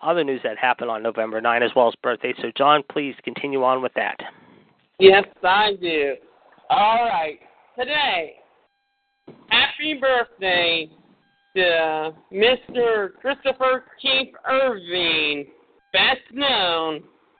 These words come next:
Speaker 2: to wrestling as Chris Jericho.
Speaker 1: And he, of course, is the, uh, son of hockey great superstar Ted Irvine, if you will, ladies and gentlemen. And talk about a guy who, whether you love him or hate him, however, he has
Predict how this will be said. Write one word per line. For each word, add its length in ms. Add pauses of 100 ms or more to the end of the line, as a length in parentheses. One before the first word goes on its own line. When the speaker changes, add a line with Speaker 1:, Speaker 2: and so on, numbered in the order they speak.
Speaker 2:
to 100
wrestling 840 (520)
as 340 (220)
Chris 240 (240)
Jericho. 920 (760)
Speaker 1:
And 280
he, 280
of 200
course, 300
is 80 (140)
the, 120 (240)
uh, 280 (140)
son 220
of 140
hockey 360
great 260 (120)
superstar 420 (160)
Ted 200
Irvine, 600
if 160
you 160
will, 260
ladies 300
and 80
gentlemen. 280
And 120 (380)
talk 180
about 200
a 40
guy 320
who, 320 (300)
whether 200
you 120
love 180
him 100
or 60
hate 260
him, 80
however, 440
he 240
has 100